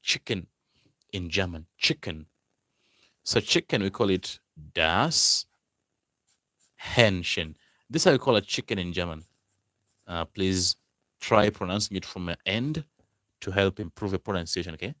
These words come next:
So this I call it das Hähnchen. Das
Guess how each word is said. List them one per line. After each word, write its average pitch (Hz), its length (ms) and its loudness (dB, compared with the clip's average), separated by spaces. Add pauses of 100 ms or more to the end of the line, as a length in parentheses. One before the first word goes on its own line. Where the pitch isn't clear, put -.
(200)
So - 140 -6
this 117 140 -4
I 110 80 2
call 104 160 -2
it 90 200 -2 (280)
das 95 680 4 (760)
Hähnchen. 98 1080 2 (840)
Das 95 640 2